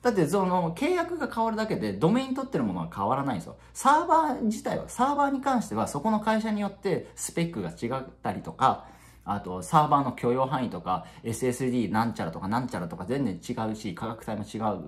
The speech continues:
うし、まあその内容自体がサーバーは違うわけです、会社によって。で、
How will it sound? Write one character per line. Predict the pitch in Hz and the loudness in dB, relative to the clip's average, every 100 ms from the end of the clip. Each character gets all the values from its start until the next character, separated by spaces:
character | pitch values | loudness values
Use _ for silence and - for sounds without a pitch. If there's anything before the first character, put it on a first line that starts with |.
| 80 | -12
う | |
し、 | - 160 139 - - - | -8 -4 -4 -4 -14 -6
ま | 143 | -4
あ | |
そ | 117 | -2
の | 104 101 104 | -2 -4 -8
内 | 95 127 220 269 | -2 2 4 4
容 | 277 | 0
自 | 247 - | -2 -2
体 | 180 | -4
が | - | -4
サ | - 104 | -4 -4
ー | |
バ | 98 90 | -4 -6
ー | - 104 | -8 -8
は | |
違 | 98 | -6
う | |
わ | 101 | -6
け | - | -8
で | 139 | -12
す、 | - | -14
会 | - 90 | -12 -10
社 | - | -8
に | |
よ | - | -10
っ | |
て。 | - 170 - - _ 165 | -10 -12 -14 -20 _ 2
で、 | 226 - | 2 2